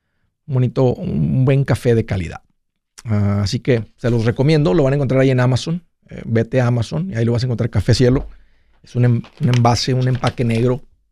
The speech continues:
bonito, con una barra azul abajo. Algo de calidad. Desde que lo abres y lo hueles, te das cuenta que es,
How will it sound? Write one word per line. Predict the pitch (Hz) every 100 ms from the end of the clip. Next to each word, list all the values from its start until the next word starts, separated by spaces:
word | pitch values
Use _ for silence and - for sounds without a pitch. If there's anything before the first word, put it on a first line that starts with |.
| _ -
bonito, | 107 113 - 131 -
con | 127
una | 120
barra | 117 117
azul | 101 113 107
abajo. | 104 101 - 127 - - - - - -
Algo | 117 127
de | 120
calidad. | 113 101 104 123 - - _ _ _
Desde | - 101
que | 107 113
lo | 127
abres | 147 143 139
y |
lo | 113
hueles, | 120 147 147 -
te |
das | 117 113
cuenta | - 123 117 131
que | -
es, | 104 -